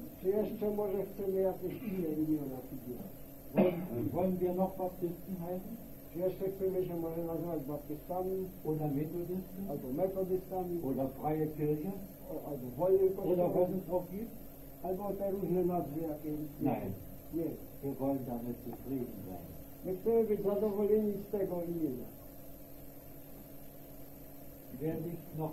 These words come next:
Speaker 2: einen anderen Namen gibt, was sagt er?
Speaker 1: Ten, który sobie jeszcze jakieś imię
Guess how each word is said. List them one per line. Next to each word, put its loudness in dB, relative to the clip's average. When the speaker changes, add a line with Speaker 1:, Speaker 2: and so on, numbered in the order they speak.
Speaker 2:
einen -2
anderen -2
Namen -2
gibt, -4
was -2
sagt -6
er? -6
Speaker 1:
Ten, 6
który 6
sobie 2
jeszcze 4
jakieś 0
imię 4